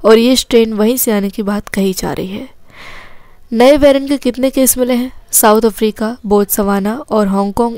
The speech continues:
Israel और Belgium में कुछ case मिले हैं इसके। टीका इसके ऊपर असरदार है कि नहीं?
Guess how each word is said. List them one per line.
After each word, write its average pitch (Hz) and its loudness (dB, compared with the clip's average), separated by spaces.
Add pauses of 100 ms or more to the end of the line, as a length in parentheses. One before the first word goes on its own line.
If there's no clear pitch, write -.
Israel 208 -2
और 196 -4
Belgium 208 -4
में 220 -6 (340)
कुछ - -2
case 220 -4
मिले 208 -4
हैं 175 -8
इसके। - -8 (2000)
टीका 285 4
इसके 285 2
ऊपर 220 4
असरदार 202 0
है 240 -2
कि - -8
नहीं? 185 -6